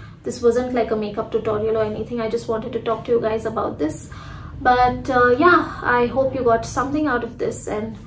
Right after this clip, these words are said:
um, if you did, then please like and subscribe. And like I said, if you are going through something that you cannot talk about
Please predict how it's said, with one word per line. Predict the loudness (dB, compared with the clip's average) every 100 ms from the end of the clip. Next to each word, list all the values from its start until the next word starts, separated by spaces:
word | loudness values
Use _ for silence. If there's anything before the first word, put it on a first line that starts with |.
| -16 -16 -16 -18 -8
um, | 0 0 0 -2 -6 -8 -14 -20 -20 -20 -20 -20 -20 -20 -20 -20 -20 -20 -20 _ -20 -14
if | -12 -6
you | -2
did, | 0 0
then | 0 -2
please | -2 -4 -2
like | -2 -2
and | -6
subscribe. | -8 -12 -10 -6 -2 -2
And | 0
like | 0 -2
I | -2
said, | -2 -2
if | -4 -2
you | 2
are | 2
going | 2 -2
through | -4
something | -4 -6 -6 -6 -6 -8 -18 -20 -20 -6
that | -2 -2
you |
cannot | -4 -2 -2 -2
talk | 0 0 -2 -10 -8
about | -4 -2 0 -2 -6